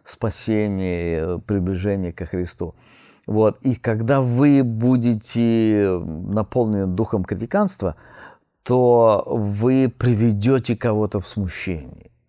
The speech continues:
Возможно, что в вашей критике или осуждении есть действительные факты, которые вы говорите о каких-то там обстоятельствах. Вполне может быть.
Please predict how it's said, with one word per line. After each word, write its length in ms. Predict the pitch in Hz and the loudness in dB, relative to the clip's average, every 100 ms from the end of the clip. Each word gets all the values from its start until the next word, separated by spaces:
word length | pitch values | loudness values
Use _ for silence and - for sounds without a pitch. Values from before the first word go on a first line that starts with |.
| _ _ _ _ _ - _ _ - | _ _ _ _ _ -20 _ _ -12
Возможно, 840 | - 123 143 123 151 214 226 196 | -2 2 4 4 4 4 4 2
что 220 | 127 - 123 | 0 0 2
в 40 | |
вашей 320 | 135 151 143 | 2 2 -2
критике 720 | 123 123 135 - 113 - 107 98 | 0 0 0 0 -6 0 2 2
или 120 | 104 | 4
осуждении 1080 | 104 - 110 107 110 127 123 107 98 90 85 | 2 0 -2 0 0 0 2 2 2 0 -2
есть 540 | 95 92 113 120 - 104 | -4 0 2 0 -2 -4
действительные 720 | 101 101 - 107 107 101 95 | -4 -4 -4 -2 0 0 -2
факты, 720 | - 156 95 - - - - _ _ _ _ _ _ _ _ | -2 -2 -2 -8 -16 -16 -20 _ _ _ _ _ _ _ _
которые 460 | 104 - 101 101 | -4 2 4 4
вы 220 | 92 101 | 4 2
говорите 600 | 92 98 98 98 104 95 90 | 2 2 2 4 2 0 -2
о 40 | |
каких-то 560 | 90 82 98 82 85 76 | -2 -4 -6 -2 -4 -2
там 200 | 82 80 | -4 -4
обстоятельствах. 800 | - - 82 67 - - - - | -6 -4 -4 -6 -12 -12 -12 -14
Вполне 420 | - 101 117 117 | -4 -2 0 0
может 300 | 113 107 110 | -2 -2 -2
быть. 180 | 147 | -2